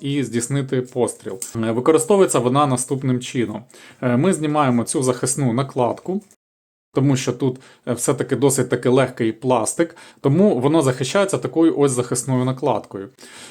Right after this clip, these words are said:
Е, також у нас є кобура, і ми таким чином можемо помістити в неї сіткомет. Саму кобуру можна підчепити на якийсь ремінь або ще кудись. Тут використовується петля моллі. Також в кобурі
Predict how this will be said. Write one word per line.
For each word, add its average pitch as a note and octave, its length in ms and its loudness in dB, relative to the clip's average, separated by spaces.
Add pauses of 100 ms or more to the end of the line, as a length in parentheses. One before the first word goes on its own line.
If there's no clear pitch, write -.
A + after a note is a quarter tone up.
(100)
Е, B2 240 2
також A#3+ 280 2
у - 60 -6
нас E3+ 180 0
є F3+ 120 4
кобура, B2+ 540 2 (220)
і D#3 40 -6
ми E3+ 120 2
таким D3+ 300 2
чином C#3 300 2
можемо B2+ 320 4
помістити D3 520 0
в E3 40 0
неї F#3 200 2
сіткомет. G#3+ 540 2 (320)
Саму F#3 300 2
кобуру C#3 340 2
можна A#2+ 460 2 (180)
підчепити C3+ 580 0
на B2+ 260 2
якийсь A2 360 0
ремінь G#3+ 460 4
або A#2 340 2
ще G#3+ 200 0
кудись. E3 480 2
Тут E3 200 0
використовується C3+ 760 2
петля A#2+ 480 0
моллі. C3 540 2 (600)
Також G3+ 280 2
в - 80 -8
кобурі D3+ 500 2